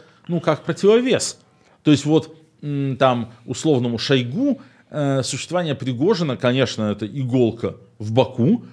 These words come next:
или, э, в каком-то другом месте, которая заставляет быстрее двигаться и что-то делать.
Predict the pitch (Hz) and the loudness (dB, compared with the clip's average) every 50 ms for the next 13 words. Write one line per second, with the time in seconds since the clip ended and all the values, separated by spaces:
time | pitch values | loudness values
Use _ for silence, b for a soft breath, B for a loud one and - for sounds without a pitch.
0 | B B B B B 107 98 92 92 90 87 - - - - - - 95 95 - | B B B B B -4 -4 -2 -4 -4 -8 -12 -16 -18 -20 -18 -16 -16 -14 -8
1 | - 127 117 131 139 120 110 120 123 123 131 220 247 247 226 - - 143 - - | -4 -4 -2 -2 -2 -4 0 0 0 2 2 2 2 2 0 -2 -2 -4 -4 -2
2 | 170 190 190 139 151 165 - - - 185 165 160 156 143 135 143 175 220 226 202 | 0 2 2 2 0 -2 -2 -2 0 0 2 2 0 0 -2 -4 -6 -4 -2 -2
3 | 135 110 - b b b b b b 131 147 - - - 196 180 147 131 120 117 | -2 -4 -6 b b b b b b -2 -2 -2 0 0 2 2 2 2 2 0
4 | 131 135 120 139 139 - 170 160 - - 165 170 233 233 277 349 240 151 131 - | -2 0 0 0 -2 -2 -4 -4 -4 -4 -2 -2 -2 0 2 2 2 2 2 0
5 | - | -2